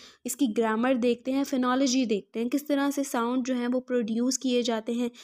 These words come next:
किस तरह से ग्रामर जो है वो यूज़ की जाती है, किस तरह से लैंग्वेज का स्ट्रक्चर है जो बनाया जाता है।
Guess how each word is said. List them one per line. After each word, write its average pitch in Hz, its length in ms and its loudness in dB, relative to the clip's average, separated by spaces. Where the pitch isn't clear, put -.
किस 294 180 -4
तरह 285 180 2
से 285 120 0
ग्रामर 240 460 2
जो 262 140 0
है 247 180 0
वो 269 220 2
यूज़ 240 400 0
की 262 200 0
जाती 240 340 0
है, 247 100 0
किस 262 220 -6
तरह 277 200 -2
से 285 200 -4
लैंग्वेज 247 400 2
का 285 120 -2
स्ट्रक्चर 277 520 -4
है 254 180 0
जो 269 120 0
बनाया 226 440 0
जाता 202 320 -4
है। 180 140 -12